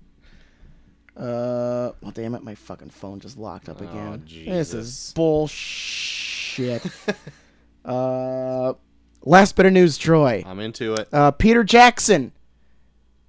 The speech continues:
Speaker 1: We talked about him possibly coming on to, uh, the Lord of the Rings.
Speaker 2: Yes,
Speaker 1: Who
Speaker 2: mere
Speaker 1: gives a
Speaker 2: minutes
Speaker 1: fuck?
Speaker 2: ago, yeah.
Speaker 1: Yeah, the Who Gives a Fuck
Speaker 2: <laughs>
Speaker 1: Lord of the Rings.
Speaker 2: Right.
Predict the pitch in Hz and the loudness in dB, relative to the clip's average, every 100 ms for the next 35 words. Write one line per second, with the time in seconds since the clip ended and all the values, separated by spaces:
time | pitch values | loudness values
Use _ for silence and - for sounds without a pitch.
0 | _ 156 139 143 143 147 143 156 151 143 | _ -10 -2 0 2 2 2 4 2 2
1 | 156 147 - 156 143 143 156 - _ - | 2 0 2 2 0 -2 -12 -14 _ -2
2 | 165 160 156 160 156 - 170 160 160 156 | 0 2 2 2 2 -2 2 4 6 6
3 | 151 147 147 143 143 139 - 143 147 151 | 6 8 6 6 6 4 0 0 4 6
4 | 151 160 160 156 156 160 160 160 120 98 | 8 6 6 4 6 4 4 2 0 -2
5 | - - - 165 175 175 180 180 185 185 | -6 -10 0 4 6 6 4 6 6 6
6 | 113 92 95 123 117 156 131 123 139 175 | 4 -2 -4 -2 2 4 2 0 2 2
7 | 156 180 170 170 170 165 147 160 160 156 | 4 4 2 0 6 6 4 4 4 6
8 | 160 160 160 160 135 107 | 4 6 4 0 -2 -2